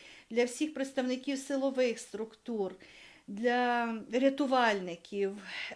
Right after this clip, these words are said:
для волонтерів, для всіх людей, які мужно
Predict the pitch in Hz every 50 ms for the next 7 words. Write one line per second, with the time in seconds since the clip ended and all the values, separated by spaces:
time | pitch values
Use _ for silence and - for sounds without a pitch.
0 | - 202 214 254 254 254 269 277 269 277 277 269 262 269 - - 226 214 202 190
1 | 180 180 185 175 165 196 - - - - - - - - - - _ _ - -
2 | 226 240 247 254 247 247 - - 285 311 330 320 - 277 247 254 254 254 254 262
3 | 285 285 269 262 254 254 - 262 247 233 240 240 240 226 220 - - 214 208 202